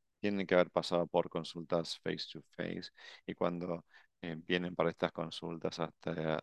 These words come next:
se le dan hasta cinco, eh, pruebas, te-, cinco test. También pueden conducir sus pruebas a la, a la casa y, y hacer,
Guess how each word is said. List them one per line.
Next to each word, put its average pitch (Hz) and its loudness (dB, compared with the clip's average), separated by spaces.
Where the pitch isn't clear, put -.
se - -10
le 82 2
dan 87 8
hasta 85 2
cinco, 101 0
eh, 82 -4
pruebas, 90 6
te-, 95 0
cinco 90 -2
test. - 4
También 98 2
pueden 101 4
conducir 87 -4
sus 82 -8
pruebas 90 2
a 80 -6
la, 80 -2
a - -10
la 78 -10
casa 104 2
y, 90 -2
y - -2
hacer, 87 2